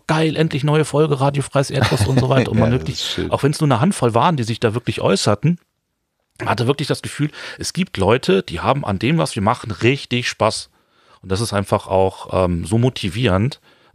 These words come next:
Speaker 1: da, da sowas,
Speaker 2: Mhm.
Speaker 1: was zu machen. Und das macht dann auch einfach, das gibt einem auch, auch so einen, so einen, so einen, so einen, so einen Schub dann zu sagen, „Nee, komm, jetzt muss ich mich wieder hinsetzen und eine neue Folge vorbereiten.“ Und dann geht's weiter.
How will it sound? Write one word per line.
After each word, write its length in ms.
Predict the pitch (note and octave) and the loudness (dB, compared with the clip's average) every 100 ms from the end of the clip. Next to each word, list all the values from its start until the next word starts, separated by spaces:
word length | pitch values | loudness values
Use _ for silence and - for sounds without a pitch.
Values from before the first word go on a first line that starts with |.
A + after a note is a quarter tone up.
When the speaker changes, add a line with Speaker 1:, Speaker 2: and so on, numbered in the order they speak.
| - | 0
Speaker 1:
da, 160 | G2 | 2
da 120 | F#2+ | 4
sowas, 280 | F#2+ F2+ F#2 | 4 4 2
Speaker 2:
Mhm. 40 | F2 | 0
Speaker 1:
was 180 | - F#2+ | -2 -2
zu 140 | - F2 | -2 0
machen. 320 | F2+ - F2+ | 0 0 -2
Und 120 | E2+ | -2
das 140 | - | -2
macht 160 | - - | -6 -2
dann 100 | F#2+ | -4
auch 120 | F#2+ | -2
einfach, 340 | - - - - - - - - | -4 -6 -8 -10 -20 -20 -20 -10
das 140 | - | -4
gibt 220 | - - - | -4 -2 2
einem 160 | F#2 | 2
auch, 140 | E2+ - | 2 -2
auch 120 | - | -4
so 100 | F#2 | 0
einen, 140 | E2+ | 0
so 100 | F2 | 2
einen, 160 | E2+ E2 | 0 2
so 80 | E2+ | 0
einen, 80 | |
so 100 | E2+ | 0
einen, 140 | E2+ E2 | -2 0
so 100 | F2 | -2
einen 200 | F2+ - _ _ _ _ | -2 -4 _ _ _ _
Schub 260 | - - D3+ | 0 0 2
dann 140 | G2 | 0
zu 120 | - | 2
sagen, 280 | G2 F#2+ F#2 | 2 2 0
„Nee, 100 | F#2+ - | -6 -8
komm, 140 | - | -10
jetzt 360 | - - - - _ _ _ _ _ _ _ | -10 -14 -14 -16 _ _ _ _ _ _ _
muss 160 | - G2 | -4 0
ich 80 | G#2 | 2
mich 140 | G2 | 2
wieder 140 | G2+ | 4
hinsetzen 400 | G2 G2+ G2 - | 4 2 0 2
und 80 | G2 | 2
eine 80 | G2 | 4
neue 180 | G2 F#2+ | 4 2
Folge 300 | - G2+ G2+ | 2 2 2
vorbereiten.“ 600 | - G#2 G2 G#2+ G#2 - | 0 -2 0 -2 -4 -6
Und 220 | - - | -8 -6
dann 140 | - - | -8 -8
geht's 200 | G#2 - | -8 -2
weiter. 200 | A#2+ - | -2 -2